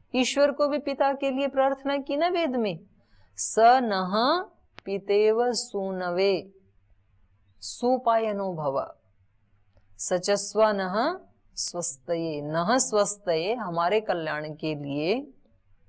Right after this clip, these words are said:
"स नः पितेव", पिता इव,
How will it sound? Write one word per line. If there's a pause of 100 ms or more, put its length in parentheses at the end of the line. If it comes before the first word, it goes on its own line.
(520)
"स (300)
नः (560)
पितेव",
पिता (100)
इव,